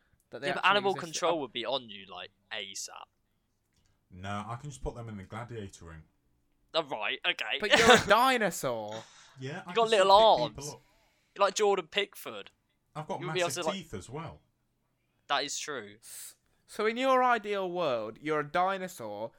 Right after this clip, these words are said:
Speaker 1: who can put people in a gladiator ring.
Speaker 3: Yes.
Speaker 1: Do you not think that that's, like, I, I would say unrealistic, but you're also a dinosaur, so, you know, we roll. What about you, Ben?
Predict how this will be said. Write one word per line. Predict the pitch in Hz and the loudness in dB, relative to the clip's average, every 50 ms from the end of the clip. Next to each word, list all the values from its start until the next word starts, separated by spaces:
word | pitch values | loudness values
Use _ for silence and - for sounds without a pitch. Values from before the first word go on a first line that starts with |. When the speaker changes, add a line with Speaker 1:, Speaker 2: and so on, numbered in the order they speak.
| _ _ | _ _
Speaker 1:
who | - 147 131 | -12 -10 -10
can | - 143 131 | -8 -10 -6
put | - - - 175 - - | 6 8 8 8 8 2
people | 160 151 - 170 151 | -8 -10 -8 -6 -8
in | 147 143 | -8 -8
a | 139 | -10
gladiator | 135 - 131 131 139 143 135 139 131 131 127 127 - - 120 | -10 -8 -6 -4 -4 -4 -6 -8 -12 -10 -12 -12 -14 -16 -18
ring. | 113 113 117 107 101 95 101 _ _ | -14 -14 -14 -14 -14 -18 -20 _ _
Speaker 3:
Yes. | 107 107 101 85 76 - - - - _ _ _ _ _ _ _ _ _ _ _ _ _ _ _ _ _ _ _ _ _ _ _ | -10 -8 -8 -8 -10 -12 -16 -20 -20 _ _ _ _ _ _ _ _ _ _ _ _ _ _ _ _ _ _ _ _ _ _ _
Speaker 1:
Do | - 165 | -18 -12
you | 175 | -6
not | 208 233 226 - - | -6 -6 -6 -6 -10
think | 208 202 180 - | -14 -14 -12 -14
that | 185 165 | -16 -12
that's, | 170 175 147 - - - 185 165 _ _ _ _ _ - | -10 -12 -12 -12 -16 -18 -18 -20 _ _ _ _ _ -14
like, | 110 147 143 - - - _ _ _ _ _ _ _ _ - | -8 -8 -8 -8 -10 -20 _ _ _ _ _ _ _ _ -4
I, | 147 156 | -4 -2
I | 123 151 | 0 0
would | 160 175 170 | -2 -2 -4
say | - 165 143 135 | -4 -2 -2 -2
unrealistic, | 131 127 123 123 117 117 123 - - 123 104 - | -2 -4 -4 -4 -4 -6 -8 -12 -12 -16 -16 -14
but | 113 110 | -16 -14
you're | 110 120 120 123 | -10 -8 -8 -8
also | 127 - - 117 110 | -8 -8 -10 -10 -10
a | 113 | -8
dinosaur, | 113 120 110 110 110 107 110 - - 95 98 - - | -6 -6 -6 -6 -8 -12 -14 -18 -20 -20 -20 -20 -16
so, | 107 | -14
you | 110 107 | -14 -14
know, | 104 98 104 104 _ _ _ _ _ _ _ _ _ _ _ _ _ _ _ _ _ _ _ _ _ _ - | -14 -16 -18 -20 _ _ _ _ _ _ _ _ _ _ _ _ _ _ _ _ _ _ _ _ _ _ -14
we | 127 | -14
roll. | 120 113 113 110 110 110 110 _ - - - - _ _ _ _ _ - 135 - - - - | -12 -10 -10 -10 -10 -12 -14 _ -20 -20 -20 -20 _ _ _ _ _ -16 -12 -10 -8 -8 -6
What | - | -4
about | 185 180 165 - | -2 -2 -2 0
you, | 143 143 131 | -2 -4 -4
Ben? | 117 120 120 120 | -4 -4 -4 -6